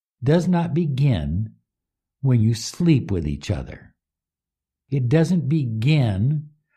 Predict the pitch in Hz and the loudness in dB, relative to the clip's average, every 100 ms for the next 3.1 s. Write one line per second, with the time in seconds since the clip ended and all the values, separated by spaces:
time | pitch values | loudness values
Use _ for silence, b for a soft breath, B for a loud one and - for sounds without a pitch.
0 | _ - 143 139 - - 127 120 135 139 | _ 0 2 2 -2 -2 0 2 2 2
1 | 156 147 104 - - 104 104 - 95 90 | 2 2 0 -4 -2 -2 -2 -2 -2 -2
2 | 92 - - - 107 67 - - - - | -4 -10 -16 -6 -6 -6 -12 -18 -18 -18